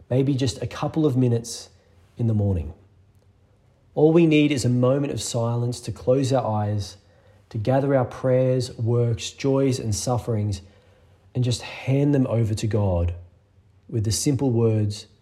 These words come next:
"Jesus, I trust in you." Besides regular daily prayer, there is, of course,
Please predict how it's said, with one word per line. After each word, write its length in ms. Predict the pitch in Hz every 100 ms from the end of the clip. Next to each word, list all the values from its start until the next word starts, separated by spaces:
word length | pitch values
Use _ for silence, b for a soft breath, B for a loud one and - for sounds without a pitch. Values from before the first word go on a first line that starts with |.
| _
"Jesus, 720 | - 117 113 98 98 95 90 - _ _ _ _ -
I 80 |
trust 560 | 85 - 104 87 - -
in 180 | - 95
you." 300 | 82 69 76 - - _ _ _ _ _ _ _ _ _ _ _ _ _ _ _ _ _ _ b b _
Besides 560 | 117 - 139 139 135 107
regular 420 | 135 131 135 117
daily 360 | 117 127 131
prayer, 320 | 117 120 117 113
there 120 | 113
is, 160 | 113
of 100 | 113
course, 520 | - 117 104 101 -